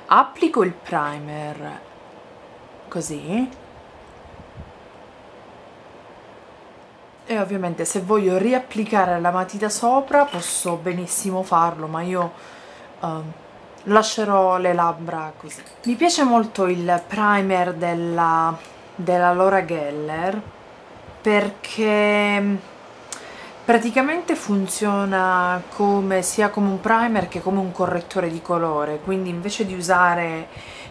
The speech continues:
le, le due cose separatamente puoi farlo, si, si compra, si può comprare un prodotto simile a questo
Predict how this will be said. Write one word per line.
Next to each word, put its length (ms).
le, 500
le 140
due 140
cose 240
separatamente 1160
puoi 140
farlo, 880
si, 240
si 160
compra, 500
si 140
può 120
comprare 460
un 220
prodotto 500
simile 440
a 80
questo 920